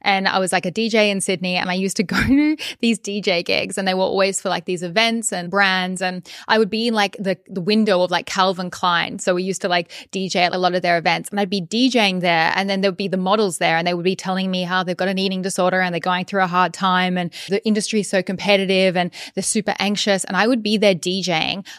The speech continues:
literally talking their ear off, these models that were walking around for the event. I'd be talking their ear off about meditation and manifestation and how they could change their life with these topics.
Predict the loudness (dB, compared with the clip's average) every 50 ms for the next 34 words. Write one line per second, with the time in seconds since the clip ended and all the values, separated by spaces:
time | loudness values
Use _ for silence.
0 | -6 0 2 2 2 2 0 -2 0 0 0 -2 -6 -10 -8 -2 0 0 0 0
1 | 0 0 2 2 2 2 2 2 0 -2 _ -4 -2 0 0 2 2 2 2 0
2 | 0 -2 -4 -4 -4 -2 -2 -2 -2 -2 -2 -2 -2 -2 -2 -2 -2 0 0 0
3 | -2 -2 -6 -4 -2 0 2 2 2 0 -4 -8 -6 -4 -4 -2 0 0 0 0
4 | -2 -4 -4 -4 -4 -4 -4 -6 -2 0 0 2 4 4 4 4 4 2 0 -2
5 | -4 -2 0 0 2 0 0 -2 -4 -4 -4 -2 2 2 2 2 2 0 -2 0
6 | 0 0 0 0 0 -2 -4 -4 -4 -4 -2 -2 -2 -2 -2 -4 -4 -2 0 -2
7 | 0 -2 -2 -4 -4 -4 -4 -2 0 0 0 0 -2 -2 -4 0 0 2 4 2
8 | 2 2 0 0 2 2 2 2 0 -2 -6 -6 -6 -6 -4 -2 -2 -2 -2 0
9 | -2 -2 -2 -4 -6 -12